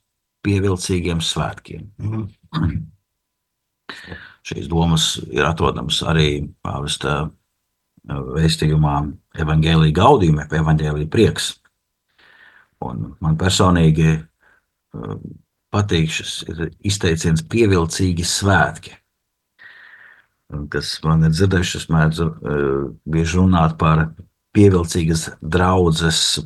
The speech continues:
pamatnosacījumiem. Un, eh, jā, tas ir kopā ar to, ko nozīmē arī pievilcīgi svētki, lai mēs gribētu tur piedalīties.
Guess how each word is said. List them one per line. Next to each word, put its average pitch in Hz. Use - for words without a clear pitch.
pamatnosacījumiem. 82
Un, 71
eh, 71
jā, 76
tas -
ir 78
kopā 90
ar 76
to, 82
ko 82
nozīmē 85
arī 80
pievilcīgi 80
svētki, 117
lai 82
mēs 90
gribētu 101
tur 110
piedalīties. -